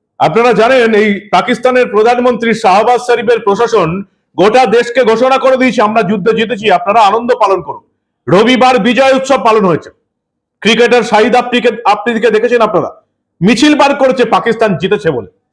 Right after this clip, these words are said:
সেই পাকিস্তান যারা নিজেদের ওখানে বিজয় উৎসব পালন করছে, তারা আজকে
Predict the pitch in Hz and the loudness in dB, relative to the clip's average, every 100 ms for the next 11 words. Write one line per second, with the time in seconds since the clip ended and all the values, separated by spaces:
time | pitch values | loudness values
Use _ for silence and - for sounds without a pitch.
0 | _ _ _ _ - 220 220 226 196 196 | _ _ _ _ -6 0 2 2 0 0
1 | 233 233 233 190 175 196 202 185 202 214 | -2 2 2 2 2 0 2 0 2 2
2 | 220 220 220 180 156 - _ 139 180 226 | 2 0 0 0 0 -4 _ -2 0 2
3 | 233 226 247 233 233 226 226 226 247 202 | 2 0 -2 0 0 0 -2 -2 -2 0
4 | 196 226 170 175 - 233 247 247 | 0 0 0 -2 0 0 0 -2